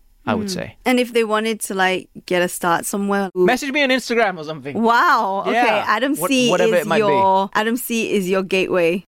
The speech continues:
Speaker 2: So that was the advice. Message Adam on Instagram.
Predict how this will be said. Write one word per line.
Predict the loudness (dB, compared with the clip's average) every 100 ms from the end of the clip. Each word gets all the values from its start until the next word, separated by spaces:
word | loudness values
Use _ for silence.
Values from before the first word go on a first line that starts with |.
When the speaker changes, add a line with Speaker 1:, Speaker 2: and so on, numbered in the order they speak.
| -2
Speaker 2:
So | 0 0 -4
that | 0 4 4
was | 2 -2
the | 0 -2
advice. | 0 0 -2 -6 -12 -2
Message | 0 2 0
Adam | 0 0 0
on | -2 -2
Instagram. | -4 -2 0 0 0